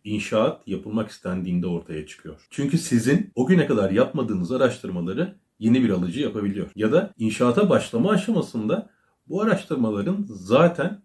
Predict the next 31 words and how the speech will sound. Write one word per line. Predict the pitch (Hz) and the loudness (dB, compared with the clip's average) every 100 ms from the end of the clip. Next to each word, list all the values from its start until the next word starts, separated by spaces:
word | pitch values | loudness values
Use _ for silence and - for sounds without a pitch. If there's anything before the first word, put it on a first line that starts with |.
| - | -4
yapılmış | 123 185 120 101 | -2 0 -2 -4
olması | 80 80 87 | -8 -10 -14
gerekiyor. | 78 80 - 101 101 | -14 -16 -20 -12 2
Bu | 123 | 6
araştırmalar | 190 185 - 117 104 95 | 6 4 2 0 2 0
sonunda | - - 98 92 90 120 | -2 -12 -6 -4 0 0
elde | 113 90 101 | 0 -2 -2
edilen | 90 87 85 85 | -2 -4 -6 -2
verinin | 104 107 104 170 - | 0 0 0 -4 -6
her | - 120 | 0 2
zaman | 139 131 117 120 123 - | 4 4 4 2 0 0
aynı | 113 123 101 | 4 6 4
sonucu | - 110 101 - 85 82 | -2 -2 0 -2 -4 -2
doğuracağını | 107 98 87 90 82 90 139 - _ _ | 0 0 -2 -2 -4 -4 -8 -12 _ _
düşünmemeliyiz. | 104 - 98 85 82 78 80 - 127 | -10 -6 -4 -4 -6 -10 -14 -6 2
Ezbere | 120 113 90 117 | 2 2 -4 -4
hareket | 107 95 107 98 | -6 -8 -8 -10
etmemek | 92 80 80 - | -10 -14 -18 -16
gerekiyor. | 82 78 - 87 | -18 -16 -18 -10
Olumsuz | 110 110 110 175 160 | -2 2 2 4 6
olduğu | 143 113 101 92 | 8 8 6 0
düşünülen | 82 101 90 87 78 78 - | -2 -4 -2 -2 -2 -10 -2
her | 104 101 | 0 0
veri | 90 131 180 _ _ _ | -2 -4 -6 _ _ _
arsanın | 101 113 - 92 82 80 82 85 | 0 0 -2 -4 -4 -6 -10 -4
değerini | 98 98 101 131 175 _ | -2 0 -2 -4 -4 _
aynı | - 107 98 85 | 2 4 4 2
oranda | 82 80 80 | -2 -4 -6
etkilemeyebilir. | 80 - - 92 85 85 90 76 - - | -12 -10 -2 0 0 -2 -6 -10 -16 -10
Ya | 117 110 117 | 0 2 4
da | 143 143 | 2 2